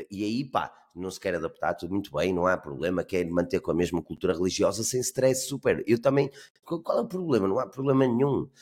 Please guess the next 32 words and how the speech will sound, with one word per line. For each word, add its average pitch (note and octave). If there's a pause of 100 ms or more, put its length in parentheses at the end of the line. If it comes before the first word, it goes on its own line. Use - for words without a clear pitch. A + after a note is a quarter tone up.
(280)
Agora, D#2 (800)
a -
partir C3+
do C#3+
momento F2+
que -
efetivamente G2
destrói F#2+
a G2+
sociedade E2+
onde F#2+
se -
está D3+
a C#3+
ser A2
integrado E2 (380)
e G2
está F#3
a C3
fazer G#2+
o A#3+
favor B2+
de G#2+
o B2
integrar G2
porque B2
ele D3+
emigrou C#3
para C3
melhorar E2
a D#2+
vida, D#2